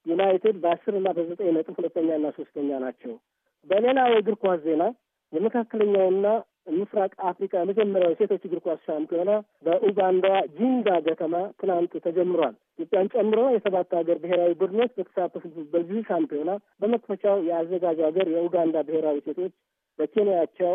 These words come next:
አራት ለባዶ ተሸንፏል። በዚህ ምድብ በቡሩንዲ ዛንዚባርን አስር ለባዶ ማሸነፉ ደግሞ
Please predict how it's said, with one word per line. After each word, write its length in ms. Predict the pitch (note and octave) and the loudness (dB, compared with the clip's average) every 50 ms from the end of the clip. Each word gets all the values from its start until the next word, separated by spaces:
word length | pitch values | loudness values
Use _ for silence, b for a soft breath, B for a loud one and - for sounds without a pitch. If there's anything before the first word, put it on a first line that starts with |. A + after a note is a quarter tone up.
| F#3+ | 0
አራት 240 | E3+ D#3+ E3+ F3+ E3+ | -2 -2 -2 -2 -2
ለባዶ 280 | E3+ E3 D3+ D#3+ D3+ D3+ D#3 | -2 -4 -2 -2 -2 -2 -2
ተሸንፏል። 480 | D3 C#3+ - F3+ F3+ F#3 F#3 F#3+ E3 A#2+ A#2 _ _ _ _ _ _ _ | -4 -4 -2 -2 -2 0 2 0 0 0 -4 _ _ _ _ _ _ _
በዚህ 260 | - F#3+ G#3 G#3 C#4+ C#4 | -2 0 0 2 2 2
ምድብ 280 | C4 B3+ G#3+ C#4 C4 G#3+ | 2 0 -2 -4 -4 -2
በቡሩንዲ 680 | G3 G#3 G#3 G3+ G#3+ F#3+ E3+ D#3+ G#3+ A3+ B3 B3 A#3+ B3 C4 A#3 | 0 2 2 2 0 -2 -4 -2 -2 0 0 0 0 -2 0 0
ዛንዚባርን 600 | G#3 G#3 G3 G3 F#3 G3+ G3+ G3+ G3+ G#3+ A#3+ A#3 | 2 2 2 2 2 2 2 2 2 2 2 2
አስር 300 | G#3 G3 F#3+ _ - B3 A3+ | 0 -2 -2 _ -2 -2 0
ለባዶ 320 | G#3+ G#3+ F#3+ G3 F#3+ F#3+ G3 G3 | 0 0 2 2 2 2 2 2
ማሸነፉ 480 | G3 F#3+ F3+ - - G3+ G3 G3 F3+ - G3 | 2 2 0 0 0 0 0 0 0 0 0
ደግሞ 240 | G3+ G#3 G3+ A#3 | -2 0 0 0